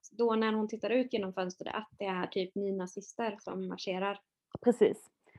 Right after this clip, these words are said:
Speaker 2: Och det är ju nittiotre, så att, eh, det
Speaker 1: Mm.
Speaker 2: var ju liksom i den vågen.
Speaker 1: Ja.
Speaker 2: Och sen så får man då, flyttas man tillbaka till trettiotre. När hon bor i en stad i Tyskland som heter Mainz.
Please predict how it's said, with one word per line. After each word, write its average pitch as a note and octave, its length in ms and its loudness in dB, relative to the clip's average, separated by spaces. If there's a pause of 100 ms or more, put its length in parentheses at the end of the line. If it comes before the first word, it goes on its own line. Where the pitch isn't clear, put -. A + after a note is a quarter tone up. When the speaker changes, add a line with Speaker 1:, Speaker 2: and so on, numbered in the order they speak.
(140)
Speaker 2:
Och A3 60 6
det A3+ 80 10
är - 20 12
ju A3 60 12
nittiotre, G#3 500 6
så - 140 -2
att, - 200 -6
eh, G3 60 4
det A#3 80 4
Speaker 1:
Mm. A3 120 4
Speaker 2:
var G3 120 6
ju F#3 80 -6
liksom E3+ 520 -6 (220)
i - 80 -6
den F3+ 300 0
vågen. F#3+ 540 4 (100)
Speaker 1:
Ja. G3+ 320 0 (420)
Speaker 2:
Och G#3+ 400 6
sen A3+ 280 6
så A3 140 -4
får A3+ 120 0
man G#3+ 140 8
då, F#3+ 240 8 (680)
flyttas A3 360 2
man G3+ 120 6
tillbaka G3+ 420 6
till F#3+ 340 2 (800)
trettiotre. C4 540 2 (1120)
När G#3 80 4
hon G3 160 4
bor F#3 360 4
i F3+ 360 4
en - 160 0
stad - 300 0
i - 40 -4
Tyskland - 400 -4
som G3 60 -2
heter G#3+ 160 0
Mainz. C4+ 500 4